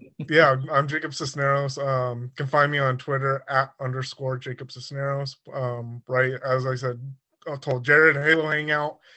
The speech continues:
Speaker 2: uh, all the Angels articles in there. Um, Student Union Sports for all the other stuff as well, college sports.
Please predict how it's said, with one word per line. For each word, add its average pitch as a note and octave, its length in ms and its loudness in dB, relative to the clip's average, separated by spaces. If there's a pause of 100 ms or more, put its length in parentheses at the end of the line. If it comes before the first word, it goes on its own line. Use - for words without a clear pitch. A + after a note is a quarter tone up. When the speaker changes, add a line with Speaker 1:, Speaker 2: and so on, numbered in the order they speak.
(360)
Speaker 2:
uh, C3+ 260 4
all C3 200 4
the C3 340 -2
Angels C3 320 -4
articles B2+ 460 -6
in C#3+ 120 -6
there. C#3+ 400 -2
Um, B2+ 300 -4
Student C#3 340 -6
Union C3+ 240 -4
Sports B2+ 380 -6
for A#2+ 380 -8
all B2 320 -6
the B2+ 200 -14
other C#3 460 -12
stuff - 380 -12 (340)
as A#2+ 180 -10
well, - 380 -18 (160)
college - 320 -8
sports. - 640 -20